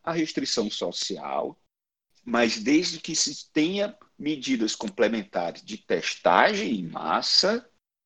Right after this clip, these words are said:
e de monitoramento das pessoas que, que foram testadas positivas.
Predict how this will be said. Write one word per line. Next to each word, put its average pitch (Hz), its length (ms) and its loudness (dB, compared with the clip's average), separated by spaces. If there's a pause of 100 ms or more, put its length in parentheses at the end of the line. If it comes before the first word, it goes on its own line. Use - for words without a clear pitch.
(380)
e 262 220 6
de 269 140 0
monitoramento 170 800 2
das 156 180 2
pessoas - 680 -4 (440)
que, 131 640 6 (480)
que 107 140 -2
foram 123 260 4
testadas 113 720 6
positivas. 120 720 -2